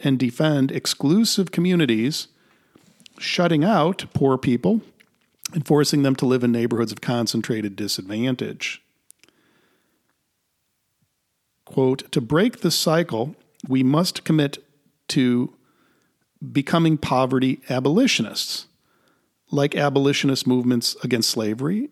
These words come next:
or mass incarceration, abolitionism views poverty not as a routine or an inevitable social ill, but as an abomination that can no longer be tolerated.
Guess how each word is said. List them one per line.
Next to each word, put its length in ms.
or 140
mass 320
incarceration, 960
abolitionism 840
views 240
poverty 480
not 260
as 140
a 40
routine 460
or 120
an 340
inevitable 580
social 500
ill, 320
but 100
as 200
an 80
abomination 760
that 140
can 140
no 100
longer 420
be 160
tolerated. 1000